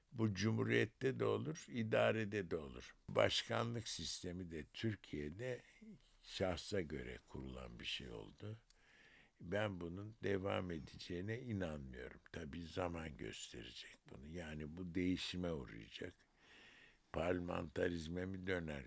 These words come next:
yarı başkanlık sistemine mi döner bilmiyorum. Bir kişinin bunda başarılı olması da devamının böyle olacağı anlamına gelmez.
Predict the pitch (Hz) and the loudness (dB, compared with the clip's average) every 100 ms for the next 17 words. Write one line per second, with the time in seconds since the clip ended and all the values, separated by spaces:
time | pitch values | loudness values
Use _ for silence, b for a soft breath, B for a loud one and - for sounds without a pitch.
0 | 65 78 82 85 85 82 - - 80 80 | -4 -2 0 -2 -2 -2 -2 -4 -6 -6
1 | 76 - 76 - - 87 82 78 73 65 | -6 -8 -4 -6 -4 -6 -6 -6 -6 -6
2 | 80 80 90 95 90 87 78 69 57 57 | -6 -4 -2 -4 0 0 0 -4 -6 -8
3 | 60 _ B B B B B B B B | -10 _ B B B B B B B B
4 | - 78 85 147 143 - 107 - - 95 | -12 2 10 12 10 4 2 4 2 0
5 | 123 110 95 98 117 110 95 90 - 95 | -2 -4 -6 -2 0 0 0 0 2 4
6 | 95 101 117 101 90 90 82 - 113 101 | 4 2 4 4 2 0 -2 -2 -2 -2
7 | 82 65 85 92 92 87 90 107 104 87 | -2 0 2 4 4 2 0 0 0 8
8 | 101 98 90 80 80 80 - 90 87 82 | 10 10 8 4 0 -2 0 0 -2 -4
9 | 80 80 85 104 85 78 65 57 - - | -6 -6 -6 -6 -4 -4 -4 -8 -8 -6
10 | - - | -8 -12